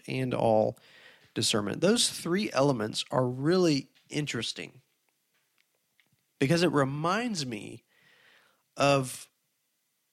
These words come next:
one of the very first instances in all of Scripture. When we go all the way back to the book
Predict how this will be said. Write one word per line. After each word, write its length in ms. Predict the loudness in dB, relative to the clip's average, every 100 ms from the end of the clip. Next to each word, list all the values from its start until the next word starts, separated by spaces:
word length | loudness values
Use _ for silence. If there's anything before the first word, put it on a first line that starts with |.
| _ _ _ _ _ _ _ _ _ _
one 160 | 2 2
of 60 |
the 80 | 2
very 320 | 2 4 4
first 380 | 2 0 0 0
instances 680 | -4 -4 -4 -4 -4 -6 -6
in 240 | -8 -6 -2
all 260 | 2 4
of 280 | 4 0 -6 _ _
Scripture. 580 | -12 -8 -8 -8 -14 -16 _ _ _ _ _ _ _ _
When 120 | -4
we 60 | 0
go 160 | 2
all 240 | 2 2 4
the 80 | 4
way 120 | 4
back 380 | 4 2 0 -4
to 200 | -2 0
the 120 | 0
book 300 | 2 2 0